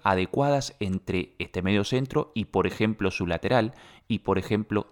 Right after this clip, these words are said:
su central. Esas distancias al rival le dificultan y permiten un pase tenso en la mayoría de los casos. Obviamente tenés que aterrizarlo a tu realidad. Bien, segundo comportamiento,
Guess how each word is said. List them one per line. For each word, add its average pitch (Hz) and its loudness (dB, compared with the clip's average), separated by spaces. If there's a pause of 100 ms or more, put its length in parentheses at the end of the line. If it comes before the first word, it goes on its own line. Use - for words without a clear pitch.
su - -2
central. 87 -2
Esas 98 0
distancias 131 0
al 95 0
rival 107 2
le 87 -6
dificultan 151 0 (280)
y 185 2
permiten 110 2
un 104 0
pase 113 4
tenso 117 6
en 117 2
la 90 2
mayoría 85 -2
de 90 2
los 101 2
casos. 135 4
Obviamente 87 -4
tenés 85 -4
que 82 -6
aterrizarlo 90 0
a 87 2
tu 95 -2
realidad. 80 -2 (280)
Bien, 139 4 (260)
segundo 139 2
comportamiento, 95 0